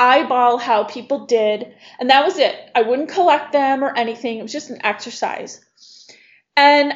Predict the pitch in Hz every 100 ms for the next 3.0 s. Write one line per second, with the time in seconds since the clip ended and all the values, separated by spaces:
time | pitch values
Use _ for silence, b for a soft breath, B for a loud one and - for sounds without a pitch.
0 | - 302 320 330 330 330 370 392 539 247
1 | 214 - - 220 165 - _ _ _ _
2 | 233 320 403 381 - 240 196 190 - -